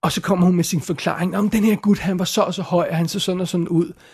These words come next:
Men så ændrer hendes forklaring sig, og mens forklaringen ændrer sig, så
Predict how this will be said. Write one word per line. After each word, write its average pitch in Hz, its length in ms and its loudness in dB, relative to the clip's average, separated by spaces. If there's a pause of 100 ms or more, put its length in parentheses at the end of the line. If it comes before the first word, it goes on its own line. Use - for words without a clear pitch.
(220)
Men 165 120 2
så 247 200 0
ændrer 208 240 4
hendes 196 240 0
forklaring 180 520 -6
sig, - 180 -6
og 175 80 4
mens 233 500 6
forklaringen 196 520 0
ændrer 185 260 2
sig, 160 220 0 (280)
så - 180 2